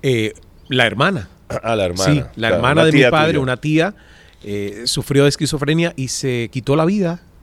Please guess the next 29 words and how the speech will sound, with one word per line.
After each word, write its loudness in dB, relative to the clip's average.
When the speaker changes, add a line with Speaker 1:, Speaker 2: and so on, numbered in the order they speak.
Speaker 1:
también, -2
ahorcó, -2
cuando -4
yo -2
tenía -2
diecinueve -2
años. -4
Y 0
este -2
sí -2
lo 2
sufrí -4
mucho -2
porque -4
mi -4
tía -2
también, -4
una -6
persona -4
muy 0
especial 0
con -4
esta -4
enfermedad, 0
pero 2
conmigo 0
era 0
muy 2
comunicativa. -12